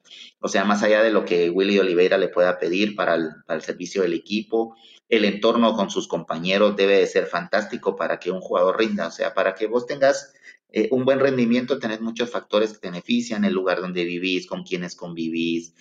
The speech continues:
tu relación familiar y, por supuesto, tu relación con tu entrenador y tus compañeros es vital. Y, y el Chucho López seguramente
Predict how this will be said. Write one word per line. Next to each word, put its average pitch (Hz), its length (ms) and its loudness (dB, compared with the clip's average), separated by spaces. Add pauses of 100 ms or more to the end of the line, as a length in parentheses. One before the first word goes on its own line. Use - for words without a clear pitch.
(320)
tu 120 140 2
relación 90 480 0
familiar 85 560 0
y, - 60 0
por - 160 0
supuesto, - 480 -2
tu 95 100 -6
relación 87 440 -8
con 101 180 -6
tu 98 100 -10
entrenador 85 420 -8
y 98 60 -6
tus - 140 -20
compañeros 87 640 -8
es 85 120 -16
vital. 82 340 -10
Y, 90 240 -6
y 107 140 -2
el 98 80 -2
Chucho 123 240 -4
López 139 340 0
seguramente 117 680 -2